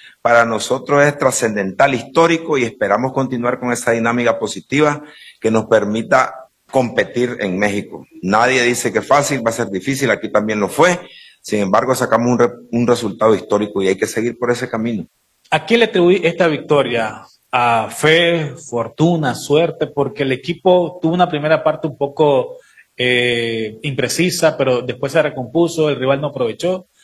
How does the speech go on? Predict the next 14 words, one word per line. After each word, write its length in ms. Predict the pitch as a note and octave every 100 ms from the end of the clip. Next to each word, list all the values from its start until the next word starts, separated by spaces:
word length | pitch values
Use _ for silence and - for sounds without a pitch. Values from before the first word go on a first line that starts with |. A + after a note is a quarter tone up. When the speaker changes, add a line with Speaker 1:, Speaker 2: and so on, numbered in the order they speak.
| _ -
Speaker 2:
¿A 120 | C3
qué 100 | G#3
vos 140 | G3+
le 80 | G3+
atribuí 640 | F3+ D#3 D3+ D#3+ G3 D#3 _ _ _ _ -
esta 240 | D3 C3+
victoria? 480 | B2 A#2+ G#2+ F#2+ - _ _ _ _ _
Speaker 1:
Trabajo, 840 | - F2 G2 A#2 A#2 A#2 G#2 G2+ F#2 - -
compromiso, 1120 | F#2 F2 F2 F2 G#2+ A#2 A2 - F#2+ F#2+ - - - - - _ - _ _ _
eh, 1080 | F#2 F2+ F2 F2 E2+ E2 D#2+ D2 D2+ - - _ _ _ _ - _ _
eh, 180 | - E2 _
eh, 200 | E2+ - -
eh, 360 | D#2+ E2 E2+ -
evolución. 1300 | G2 G2+ G2 E2 - A2+ A#2+ B2 A#2 G2+ G2 D#2+